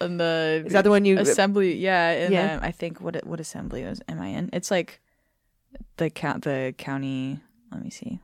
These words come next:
Speaker 1: really quick.
Speaker 2: Yeah, I think I noticed that because I know, I saw that you put it on Facebook, and I was like, "Oh, I voted for that person." So.
Speaker 1: Yes,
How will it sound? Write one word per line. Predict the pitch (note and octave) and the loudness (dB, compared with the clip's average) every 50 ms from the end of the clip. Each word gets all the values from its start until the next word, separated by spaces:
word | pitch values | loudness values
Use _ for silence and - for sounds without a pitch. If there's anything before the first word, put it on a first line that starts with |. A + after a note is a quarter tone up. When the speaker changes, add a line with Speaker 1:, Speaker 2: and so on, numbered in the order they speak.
| - - | -14 -16
Speaker 1:
really | - - - | -14 -16 -14
quick. | - - - - - - _ _ - | -12 -12 -12 -12 -14 -20 _ _ -2
Speaker 2:
Yeah, | F#3+ F3 D#3+ | 0 2 2
I | E3+ | 2
think | - - G3+ F#3+ - - | 2 0 -2 0 0 2
I | E3 F3+ | 2 4
noticed | F#3+ F#3+ G3 G3 G3 G3 F#3+ - | 4 6 6 6 4 4 2 2
that | E3 D3 C3+ - | 0 0 2 0
because | D#3+ D#3+ E3+ D3+ | -2 -2 -2 -2
I | D#3+ D#3+ | 0 0
know, | E3 D#3+ D#3 - | 0 0 0 0
I | C#3+ D3+ | -4 -4
saw | - - D#3+ D#3 | -2 0 0 0
that | D3+ - | 0 -2
you | - C#3+ | -6 -6
put | - - E3 | -4 -2 0
it | D#3 D3 | 0 0
on | C#3+ C#3+ | -2 -4
Facebook, | - - D3 C#3+ D3 - - D#3+ D3 B2 C3 - | -4 -4 -2 -2 -2 -2 0 0 0 0 0 -2
and | D3+ C#3 | -4 -2
I | C#3 | -2
was | C#3+ D3 D3 E3 | -2 -2 0 0
like, | E3+ E3+ - - | 0 0 2 4
"Oh, | - G4+ F4+ | 6 6 6
I | - - D4 | 6 4 4
voted | C#4+ A#3+ A3 F#3+ | 4 4 2 4
for | E3 E3+ | 4 4
that | D3 C3+ - | 4 4 2
person." | - - A#2 A#2+ - C3 E2 E2+ D#3 | 0 -2 -4 -2 -4 -6 -6 -6 -2
So. | - A#3 | 2 4
Speaker 1:
Yes, | B3+ D4 E4 E4+ D#4+ B3+ - - - | 6 8 8 8 6 4 0 -4 -8